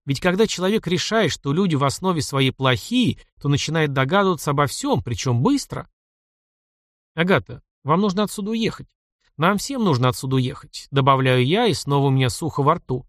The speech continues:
Я говорю уже тише, не дышу, скреплю тише, чем шёпот. «О чём ты?» Агата смотрит на меня, словно бы я тяжело больна.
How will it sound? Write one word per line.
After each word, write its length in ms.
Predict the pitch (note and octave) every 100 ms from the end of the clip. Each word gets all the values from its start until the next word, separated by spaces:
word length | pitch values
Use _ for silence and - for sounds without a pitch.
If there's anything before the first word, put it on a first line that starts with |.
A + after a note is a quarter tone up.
| _ _ _
Я 160 | D#3 A3
говорю 260 | A#3 B3
уже 180 | B3+ A#3
тише, 440 | G3 - E3 - D3
не 120 | F#3+
дышу, 420 | A#3 - D3 D#3+ _
скреплю 500 | - - F#3+ G3+ F3+
тише, 340 | G2 E3+ G#3
чем 200 | A3 A3
шёпот. 360 | G#3+ - - - _ _ _ _ _ _ _ _ _ -
«О 120 | D#3+
чём 340 | F#3 G3 E3+
ты?» 160 | D#3 F3+ _ _ _ _ -
Агата 400 | D3+ C#3 B2 C3
смотрит 460 | - C#3 B2+ B2
на 60 | C#3+
меня, 340 | C3+ C3 G3+
словно 300 | - D3+ C3+
бы 120 | C3
я 100 | C3
тяжело 360 | B2+ C3 C3+ B2
больна. 380 | A#2 C#3+ C3